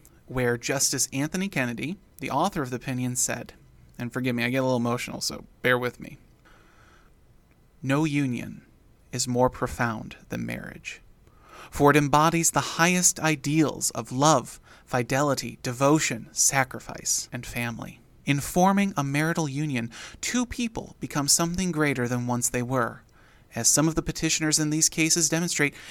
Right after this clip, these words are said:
marriage embodies a love that may endure even past death." It would misunderstand these men and women to say they disrespect the idea of marriage.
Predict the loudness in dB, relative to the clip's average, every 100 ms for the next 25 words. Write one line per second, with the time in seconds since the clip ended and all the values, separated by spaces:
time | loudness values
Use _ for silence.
0 | -4 2 2 2 0 0 -4 0 0 2
1 | 0 0 -2 0 0 0 -2 -2 0 0
2 | 0 0 0 0 -2 -10 -20 _ -2 0
3 | 0 -4 -4 -4 -2 -4 -4 -6 -6 -8
4 | -14 -16 -20 _ 2 6 8 8 4 4
5 | 4 2 2 2 2 0 0 -2 -2 -2
6 | -2 -2 -2 0 2 2 2 -2 2 4
7 | 4 4 -2 -2 -6 -6 -2 0 0 -2
8 | -2 -2 -4 -10 -6 -2 -2 -2 -6